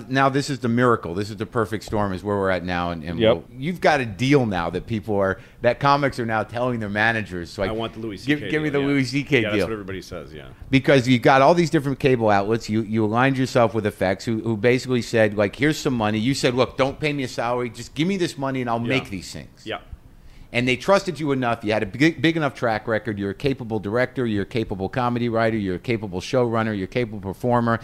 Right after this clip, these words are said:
Speaker 1: And you're a stand-up. And they trusted you with that. You're like, it's like fucking, you know, it's like Orson Welles.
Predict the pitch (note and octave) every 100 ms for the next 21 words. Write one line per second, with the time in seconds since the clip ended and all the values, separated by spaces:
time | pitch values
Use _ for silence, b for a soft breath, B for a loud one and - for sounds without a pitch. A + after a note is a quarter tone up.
0 | B B G#2+ G2 G2 - D3 D3 A#2+ G2+
1 | - B B A2 B2 C3 - F3 D3 A#2+
2 | F#2+ F2+ F2 D#2+ A2+ A#2+ A2 A#2+ A2+ B2
3 | B2+ B2 - C3+ C3+ B2+ A#2+ B2+ A#2 B
4 | - A#2+ C#3 D#3 F3 E3+ C#3 C3 A2 C#2
5 | C2